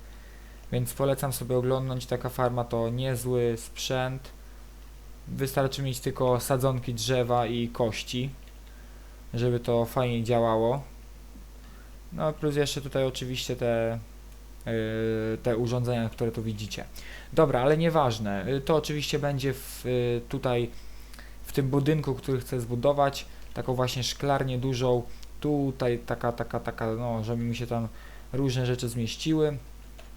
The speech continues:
Y, oczywiście mam tutaj niezbędne materiały,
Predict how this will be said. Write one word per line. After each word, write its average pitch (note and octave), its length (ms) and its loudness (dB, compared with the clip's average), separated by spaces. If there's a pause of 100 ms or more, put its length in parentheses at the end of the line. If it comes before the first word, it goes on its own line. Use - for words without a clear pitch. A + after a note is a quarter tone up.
(340)
Y, A#2+ 120 -2
oczywiście B2 520 -2
mam B2 260 0
tutaj A2+ 400 0
niezbędne A#2 460 0
materiały, A#2+ 840 2